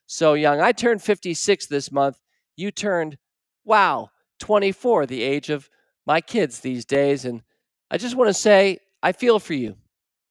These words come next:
Uh, but just as, by the way, this,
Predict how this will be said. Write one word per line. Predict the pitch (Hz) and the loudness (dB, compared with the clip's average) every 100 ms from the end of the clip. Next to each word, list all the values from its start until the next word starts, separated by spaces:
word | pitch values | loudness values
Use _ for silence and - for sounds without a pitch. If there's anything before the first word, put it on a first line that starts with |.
| _ _ _ _ _ | _ _ _ _ _
Uh, | 135 | -8
but | 139 190 | -4 -4
just | - 262 - | 0 -2 0
as, | 254 190 - _ _ _ _ _ | -4 -4 -12 _ _ _ _ _
by | 180 | 2
the | 185 | 4
way, | 196 | 4
this, | 170 185 | 2 -4